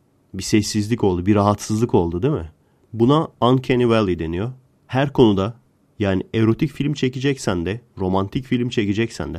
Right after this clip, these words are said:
komedi yapacaksan da, bilim kurgu yapacaksan da, korku özellikle yapacaksan da, insanı huzursuz eden, korkunç mu değil mi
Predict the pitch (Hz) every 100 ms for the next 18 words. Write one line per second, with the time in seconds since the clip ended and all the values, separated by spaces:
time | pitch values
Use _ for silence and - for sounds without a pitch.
0 | 92 - 98 113 113 117 107 87 92 92
1 | 104 - 80 67 67 - _ 92 98 -
2 | - 107 101 - 92 98 98 80 76 71
3 | - _ - 110 104 - - 135 117 101
4 | 92 85 82 - 82 76 87 82 78 -
5 | 80 85 127 - _ _ _ 101 101 107
6 | 113 107 98 98 92 120 101 82 87 123
7 | _ _ _ _ - 101 98 - 127 127
8 | 127 123 101 104 90 78